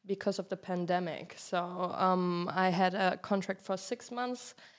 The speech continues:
and I wanted to stay even longer for a f-, a couple of years.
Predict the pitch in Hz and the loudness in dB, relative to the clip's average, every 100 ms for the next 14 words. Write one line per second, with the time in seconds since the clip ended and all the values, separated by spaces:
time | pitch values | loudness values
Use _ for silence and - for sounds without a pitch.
0 | _ _ - 196 196 196 190 190 202 185 | _ _ 4 8 8 6 4 4 6 8
1 | 190 202 202 202 - 196 - 202 190 190 | 8 8 4 2 0 0 4 8 8 6
2 | 185 202 180 185 185 190 196 180 175 - | 4 2 2 4 6 6 6 2 2 4
3 | 190 180 - 196 - 190 190 180 175 - | 4 4 -2 -10 -4 -2 0 0 0 -2
4 | 196 190 170 233 - - | 2 2 2 -2 -4 -8